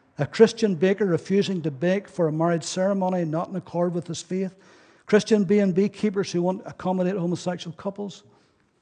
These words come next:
Elimination logically follows from criminalization. The offenders must be removed for the greater good. In some parts of the world, elimination is of the blatant style.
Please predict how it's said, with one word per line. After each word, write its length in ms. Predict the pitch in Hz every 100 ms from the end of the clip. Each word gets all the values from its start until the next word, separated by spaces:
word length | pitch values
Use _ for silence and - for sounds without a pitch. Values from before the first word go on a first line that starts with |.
| _ _ _ _ 175
Elimination 760 | 196 269 302 262 247 - 220 190
logically 680 | 185 220 - 226 214 175 135 -
follows 600 | - 214 208 156 151 - - _ _
from 180 | 185 175
criminalization. 920 | - 214 208 170 139 123 117 - 123 _ _ _ _ _ _ _ _ -
The 80 | 147
offenders 480 | - 226 240 220
must 200 | 220 208 -
be 100 | 190
removed 480 | 170 165 208 214 208
for 100 | 160
the 80 |
greater 320 | 135 165 151 139
good. 380 | 180 175 120 - _ _ _ _ _ _
In 40 | 117
some 300 | - 196 196
parts 300 | 196 190 196
of 100 | 160
the 80 | 175
world, 340 | 190 220 202
elimination 720 | 170 180 180 180 214 - 208 208
is 160 | 170
of 140 | 170 151
the 80 | 139
blatant 460 | 156 185 220 175
style. 520 | - 196 196 160 135